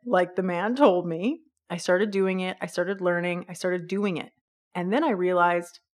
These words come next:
"Hmm, I don't love it as much as I thought I did." Right? So I would have spent all this time going through makeup school and programs and buying all the shit, and then realized,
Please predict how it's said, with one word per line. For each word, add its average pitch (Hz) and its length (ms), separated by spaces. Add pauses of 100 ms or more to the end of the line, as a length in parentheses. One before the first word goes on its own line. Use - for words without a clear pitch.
(120)
"Hmm, 175 440 (600)
I 254 80
don't 320 140
love 269 160
it 269 60
as 240 100
much 240 180
as 226 80
I 226 80
thought 269 240
I 151 80
did." - 320 (1000)
Right? 214 300
So 196 280 (280)
I 202 100
would 247 120
have 233 100
spent 214 260
all 220 140
this 262 160
time 226 580
going 214 260
through 214 220
makeup 226 520
school 226 580
and 202 120
programs 208 720
and 160 260
buying 214 300
all 208 140
the 202 80
shit, 208 400 (360)
and 208 140
then 214 140
realized, 214 840